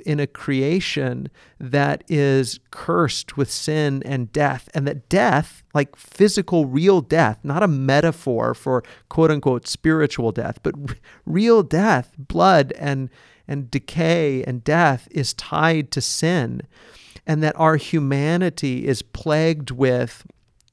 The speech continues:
sin and death, and that atonement comes and cleanses and makes new, but that that atonement and cleansing only lasted for a little while,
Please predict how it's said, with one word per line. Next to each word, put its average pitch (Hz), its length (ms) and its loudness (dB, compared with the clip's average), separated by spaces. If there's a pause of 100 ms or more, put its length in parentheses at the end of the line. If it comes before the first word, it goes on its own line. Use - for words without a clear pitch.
(300)
sin 175 520 -2
and 131 200 -4
death, 143 400 0
and 139 140 -2
that 139 180 -2
atonement 170 720 -2
comes 123 540 -4 (340)
and 147 220 -6
cleanses 165 640 -2
and 139 160 -2
makes 139 300 -4
new, 151 640 6 (260)
but 165 160 -2
that - 220 -8
that 175 340 -4
atonement 165 640 2
and 147 160 -2
cleansing 165 600 -2 (200)
only 190 320 2
lasted 175 560 -2
for - 140 -6
a 190 60 0
little 180 300 2
while, 170 520 2